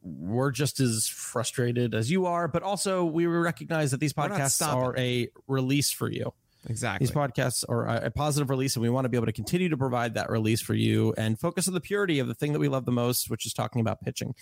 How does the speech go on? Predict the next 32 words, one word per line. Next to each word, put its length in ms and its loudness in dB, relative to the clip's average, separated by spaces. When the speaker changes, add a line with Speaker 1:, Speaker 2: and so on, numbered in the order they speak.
Speaker 1:
Before 280 0
we 100 0
get 180 -2
into 140 2
Speaker 2:
Yes! 680 2
Speaker 1:
the 80 -10
pitching, 560 2
though, 380 2
before 220 0
we 80 0
get 60 0
into 120 -2
the 60 -6
pitching, 340 -2
Speaker 2:
No! 600 0
Speaker 1:
my 400 0
tout 380 -2
draft 600 -2
was 440 2
Speaker 2:
<laughs> 20 -2
Oh, 140 2
Speaker 1:
this 100 -2
Speaker 2:
yeah, 140 0
Speaker 1:
week. 80 2
Speaker 2:
let's 140 -4
talk 220 -2
about 300 -6
that. 240 -12
Speaker 1:
Yes. 440 0
Uh, 300 0
and, 360 2
n-, 380 0